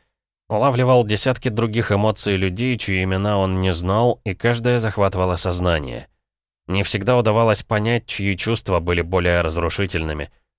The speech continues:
Он в равной степени хотел сбежать и от своих, и от чужих.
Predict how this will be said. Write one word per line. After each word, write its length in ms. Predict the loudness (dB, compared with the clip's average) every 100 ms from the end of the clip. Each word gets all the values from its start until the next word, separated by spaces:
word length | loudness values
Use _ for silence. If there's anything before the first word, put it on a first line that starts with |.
| _
Он 140 | -2 2
в 60 |
равной 280 | 2 4 2
степени 400 | 2 0 2 2
хотел 340 | 2 4 4 4
сбежать 500 | 2 0 0 0 0
и 40 |
от 140 | 0
своих, 440 | 0 0 0 0 -2
и 40 |
от 140 | -4 -2
чужих. 560 | -2 -2 -4 -8 -14